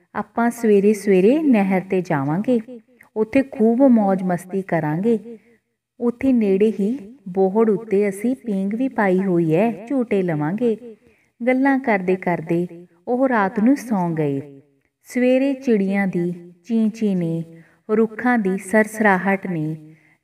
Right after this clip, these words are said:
ਗਾਲੜਾਂ ਦੀਆਂ ਟਪੂਸੀਆਂ ਨੇ ਉਹਨਾਂ ਨੂੰ ਆਪਣੇ ਆਪ ਹੀ ਜਗਾ ਦਿੱਤਾ ਤੇ ਉਹ ਸਾਰੇ ਨਹਿਰ ਵੱਲ ਨੂੰ ਸੈਰ ਕਰਨ ਤੁਰ ਪਏ।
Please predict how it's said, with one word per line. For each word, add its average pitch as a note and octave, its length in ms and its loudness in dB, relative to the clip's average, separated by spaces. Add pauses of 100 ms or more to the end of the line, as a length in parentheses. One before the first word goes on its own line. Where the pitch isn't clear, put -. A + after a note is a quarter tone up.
(140)
ਗਾਲੜਾਂ A3+ 500 2
ਦੀਆਂ F#3 340 -4 (280)
ਟਪੂਸੀਆਂ G#3 680 0
ਨੇ E3+ 400 -4 (220)
ਉਹਨਾਂ A3 320 2
ਨੂੰ B3+ 140 4
ਆਪਣੇ G3+ 380 -2
ਆਪ F#3+ 200 -2 (140)
ਹੀ B3+ 120 0 (160)
ਜਗਾ F#3 420 -2
ਦਿੱਤਾ D3+ 400 -8 (600)
ਤੇ C4+ 100 0
ਉਹ C#4 100 0
ਸਾਰੇ A#3 460 2
ਨਹਿਰ G#3 340 2
ਵੱਲ F3+ 300 2
ਨੂੰ C4 120 2
ਸੈਰ F#3+ 340 0
ਕਰਨ F#3 360 -2
ਤੁਰ G3+ 280 -6
ਪਏ। D3 320 -10